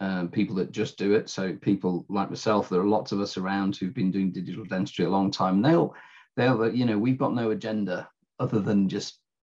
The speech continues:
chatting about it, you know, and yes, okay, we might do some formal teaching as well, but, uh, y-, you know, we'll, we'll, you'll always get an honest opinion.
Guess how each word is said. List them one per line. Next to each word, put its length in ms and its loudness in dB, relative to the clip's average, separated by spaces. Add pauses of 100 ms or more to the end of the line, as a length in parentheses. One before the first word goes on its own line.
(600)
chatting 380 4
about 360 -2
it, 80 -6
you 120 -2
know, 100 -2
and 120 -2
yes, 200 -4
okay, 240 -4
we 120 2
might 200 -2
do 100 0
some 340 -6
formal 300 2
teaching 320 4
as 100 0
well, 280 4 (400)
but, 200 4
uh, 40 2
y-, 220 0
you 360 2
know, 100 4
we'll, 240 0
we'll, 220 2
you'll 220 4
always 200 4
get 180 0
an 60 2
honest 280 0
opinion. 500 4